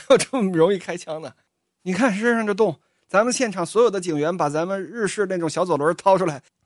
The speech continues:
把所有子弹打光了，都打不了这么多眼儿，知道吗？快叫救护车！快叫救护车！哎，说来也奇怪，小强替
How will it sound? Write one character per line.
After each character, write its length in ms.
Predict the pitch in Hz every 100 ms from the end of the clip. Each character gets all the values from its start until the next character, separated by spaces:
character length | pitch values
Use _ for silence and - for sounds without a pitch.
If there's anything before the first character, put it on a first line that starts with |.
| _ _
把 120 | 147
所 160 | 156 208
有 80 | 226
子 120 | 185
弹 160 | 180 170
打 140 | 131
光 140 | 139 170
了， 80 |
都 80 | 165
打 140 | 156 131
不 80 |
了 100 | 151
这 60 | 143
么 80 | 139
多 100 | 143
眼 100 | 113
儿， 140 | 101
知 120 | 127
道 80 | 151
吗？ 200 | 147 135 - _ _ _
快 300 | _ - 320 370
叫 180 | 320
救 220 | 339 359 370
护 120 | 415
车！ 80 | 403 359 339 339 339 277
快 140 | - 403 403 415 403
叫 240 | 403 427
救 280 | 403 415 403
护 160 | 415 415
车！ 640 | 415 415 427 415 370 - _ _ _ _ _ _ _ _ _ _ _ _ _ -
哎， 120 | 262
说 260 | - 311
来 120 | 311 277
也 160 | 175
奇 200 | - 170
怪， 200 | 240 233
小 160 | 151 120
强 200 | 139 233
替 420 | - - 247 156